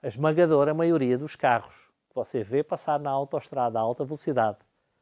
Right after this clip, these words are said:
começaram no atalho, na estrada de buracos da terra onde você está hoje.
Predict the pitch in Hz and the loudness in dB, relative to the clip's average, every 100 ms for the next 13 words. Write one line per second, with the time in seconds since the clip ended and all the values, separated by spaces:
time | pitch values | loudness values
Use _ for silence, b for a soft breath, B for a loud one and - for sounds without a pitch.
0 | _ - 151 151 - 120 117 117 143 156 | _ -12 -12 -8 -2 -2 -2 -6 -6 -6
1 | - - 113 104 113 _ _ _ _ _ | -4 0 0 0 -8 _ _ _ _ _
2 | _ _ _ 123 117 - 131 123 135 139 | _ _ _ -14 -14 0 2 2 0 -4
3 | 165 143 117 - 131 131 - 127 123 131 | 2 4 4 -4 -6 -2 2 2 0 -4
4 | 131 123 120 - 110 110 98 78 - | -4 -2 -4 -4 -10 -8 -8 -10 -16